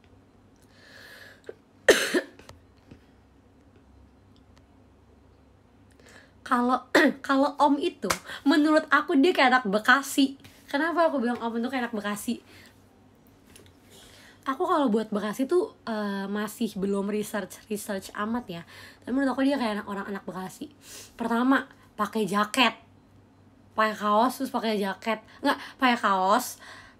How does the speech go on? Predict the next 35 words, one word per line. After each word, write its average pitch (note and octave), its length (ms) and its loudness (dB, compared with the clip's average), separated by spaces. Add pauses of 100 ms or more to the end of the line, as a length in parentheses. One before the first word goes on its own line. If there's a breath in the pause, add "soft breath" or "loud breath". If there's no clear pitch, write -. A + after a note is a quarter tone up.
Pakai A#3 240 -4
kaosnya A3+ 560 0
itu C4 160 0
biasanya C#4 240 2
kaosnya A#3+ 320 0
gelap. F#3+ 400 2 (320)
Terus C4 160 -2
pakai, C#4+ 400 -2 (320 soft breath)
eh, A#3 400 2
luarannya B3 480 2
tuh C#4+ 140 -2
flanel. B3 580 0
Entah A#3 240 -2
itu A#3 160 0
apapun, A#3+ 300 0
pokoknya C#4+ 260 -2
luarannya. G#3+ 640 0 (520 loud breath)
Celana, B3 480 0
selalu B3 320 2
pakai C4 240 0
celana A3+ 240 0
jeans. A3 400 -4 (320 loud breath)
Nggak G#3+ 240 0
pakai A3+ 240 0
celana G#3 400 -2
yang G3+ 320 -2
selutut-lutut G#3 960 -4
lah. G3+ 160 -2
Kalau G3+ 240 -4
Gading A3 240 -2
kan C#4+ 160 0
celana G#3+ 240 -2
selutut G#3 320 -4
terus C4 160 -6
kotak-kotak. G3 560 -4